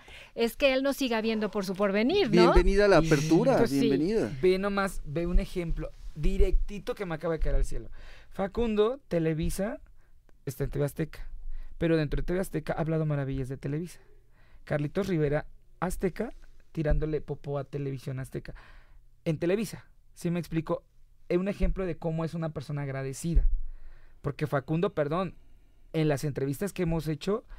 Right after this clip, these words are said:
Speaker 3: siempre ha hablado bien de Televisión Azteca, ¿no? Dijo, "Bueno, pues
Speaker 2: Oye,
Speaker 3: ya no
Speaker 2: una
Speaker 3: había
Speaker 2: pregunta.
Speaker 3: trabajo, yo tuve que buscar".
Speaker 2: Una pregunta, que esté Facundo junto a Emilio Azcárraga,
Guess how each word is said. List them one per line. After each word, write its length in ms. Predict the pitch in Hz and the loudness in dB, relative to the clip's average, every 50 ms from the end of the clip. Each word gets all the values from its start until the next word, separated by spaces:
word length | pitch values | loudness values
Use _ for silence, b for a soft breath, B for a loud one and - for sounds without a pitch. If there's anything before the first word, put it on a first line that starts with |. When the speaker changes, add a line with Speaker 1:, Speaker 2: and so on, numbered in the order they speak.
| b b b b | b b b b
Speaker 3:
siempre 300 | - - 190 190 170 196 | -8 -4 -4 -2 2 2
ha 40 | 190 | 2
hablado 220 | 175 180 180 175 | 2 4 2 2
bien 160 | 165 165 160 156 | 2 2 2 0
de 80 | 160 | 0
Televisión 500 | - 147 143 139 135 139 127 - 151 143 | 0 0 -2 -2 -2 -4 -4 -4 -2 -2
Azteca, 440 | 143 - - - 202 190 - - 127 | -2 -4 -4 -6 -6 -6 -8 -10 -10
¿no? 160 | 127 135 135 | -8 -8 -4
Dijo, 220 | 135 151 - 170 156 | -4 -2 0 0 0
"Bueno, 220 | 165 196 208 240 | 0 0 0 0
pues 100 | - 190 | 0 0
Speaker 2:
Oye, 60 | 170 165 | 2 2
Speaker 3:
ya 40 | 180 | 4
no 40 | - | 4
Speaker 2:
una 60 | 190 | 6
Speaker 3:
había 100 | 190 196 | 6 8
Speaker 2:
pregunta. 180 | 190 185 190 185 | 6 6 6 4
Speaker 3:
trabajo, 200 | 180 180 - 214 | 4 2 2 0
yo 100 | 202 - | -2 0
tuve 140 | 202 202 190 | -2 -4 -4
que 80 | 190 | -4
buscar". 300 | 190 196 - 262 254 185 B B B B B - | -6 -6 -2 -2 -4 -4 B B B B B -2
Speaker 2:
Una 180 | - 214 254 254 | 0 2 0 2
pregunta, 600 | - - 180 185 196 196 - - 185 170 - - - - - - - | 4 2 2 4 2 0 2 2 2 2 2 -2 -8 -16 -18 -8 -2
que 100 | 190 185 | -2 -2
esté 220 | 170 - 240 240 | 0 0 -2 -2
Facundo 480 | - 262 226 170 - 208 208 196 196 180 | 0 0 -2 0 0 -2 2 2 2 2
junto 240 | - 175 156 - | 2 -2 -2 -2
a 40 | 147 | 0
Emilio 200 | 147 151 151 160 | 2 2 0 0
Azcárraga, 600 | 151 - - 156 147 147 156 151 143 143 143 - | -2 0 -2 -2 2 2 2 4 4 2 0 -2